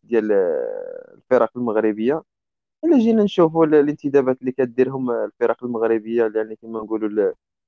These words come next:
ال-، اللاعبين اللي كتجيبهم من القارة السمراء، ما كاينش، ما كاينش شي انتدابات، آه، اللي كت-، كتعطي واحد الإضافة. إلا جينا نشوفوا الرجاء والوداد أنهم كيمثلوا المغرب في،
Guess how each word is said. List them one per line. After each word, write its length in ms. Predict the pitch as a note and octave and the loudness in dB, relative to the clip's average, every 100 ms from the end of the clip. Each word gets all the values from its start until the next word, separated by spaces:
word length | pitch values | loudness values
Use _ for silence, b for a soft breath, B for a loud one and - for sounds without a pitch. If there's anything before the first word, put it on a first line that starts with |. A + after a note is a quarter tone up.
| _ | _
ال-، 960 | G2+ G2 F#2 D#2+ A1+ G#1 G1+ G1+ G1+ G1+ | 2 4 4 4 0 -4 -10 -14 -20 -14
اللاعبين 440 | A2 A2+ A#2 A#2 | -2 2 4 2
اللي 120 | A#2+ A#2 | -6 -8
كتجيبهم 580 | B2+ A2+ A#2+ A2+ A#2 | -10 -8 -8 -8 -10
من 260 | A2 G2+ A2 | -10 -12 -12
القارة 380 | G#2+ - B2 A2 | -8 -2 2 2
السمراء، 500 | - - A2 C#3+ - _ _ _ _ _ _ _ | 0 -6 0 2 0 _ _ _ _ _ _ _
ما 100 | B3+ | -2
كاينش، 360 | B3 C#4+ B3+ - G3+ F#3 F3+ D#3+ D#3+ | 0 0 -2 2 2 4 2 2 0
ما 80 | F3 | -2
كاينش 220 | - G#3 | -8 -10
شي 120 | - | -8
انتدابات، 680 | F3 - D#3 D3+ D3+ G3+ - | -10 -4 2 2 2 -2 -2
آه، 520 | E3+ D#3 C#3+ B2+ G2 | -2 0 0 -4 -6
اللي 160 | C3 C#3+ | -10 -10
كت-، 580 | D3+ D3 - C3 A#2+ G2+ - _ _ | -6 -6 -2 -2 -2 -6 -16 _ _
كتعطي 280 | D3 C3+ - | -4 -2 2
واحد 200 | D3 C#3 | 2 2
الإضافة. 560 | C3 C3 C3 B2 - G#2 - _ - | -2 0 2 0 0 -8 -8 _ -6
إلا 160 | B2 C3 | 0 0
جينا 200 | C3 C#3 | 0 -6
نشوفوا 380 | - C#3 C#3 | -2 0 2
الرجاء 500 | C3 D3 C3+ C3 A#2+ | 4 4 2 0 -2
والوداد 540 | B2+ A#2+ C3 A#2+ B2+ A2 _ _ | -2 -4 -4 0 0 -2 _ _
أنهم 300 | B2+ C3 B2+ | -2 0 0
كيمثلوا 260 | C3 B2+ A#2+ _ | 0 -2 -2 _
المغرب 440 | B2+ A#2+ A#2 A#2 A2 - | -2 0 2 2 2 0
في، 340 | A2 G2+ F2 | 2 2 0